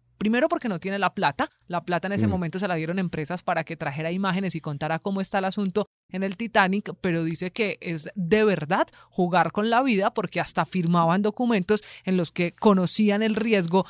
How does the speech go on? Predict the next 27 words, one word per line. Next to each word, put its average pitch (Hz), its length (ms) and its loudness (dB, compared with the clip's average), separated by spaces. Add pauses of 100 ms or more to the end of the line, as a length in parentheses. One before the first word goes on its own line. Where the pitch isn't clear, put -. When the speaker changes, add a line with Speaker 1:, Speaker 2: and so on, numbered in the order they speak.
(140)
Speaker 1:
de 180 160 2
quedarse 165 560 -2
en 190 140 2
el 151 120 -4
fondo 196 520 2
del 220 280 4
mar, 214 360 4
que 180 200 0
es 165 100 -2
lo 185 120 -2
que 214 80 -2
le 175 80 0
está 156 220 -4
pasando 196 420 2 (220)
a 185 180 2
estas 208 420 2
excéntricas 214 800 0
personas. 208 540 0 (100)
Un 269 240 2
multimillonario, 220 960 2 (240)
un 196 120 4
empresario 196 520 0
británico 185 540 -2
y 220 80 -2
su 294 180 -2
hijo, 233 400 2
hay 202 300 2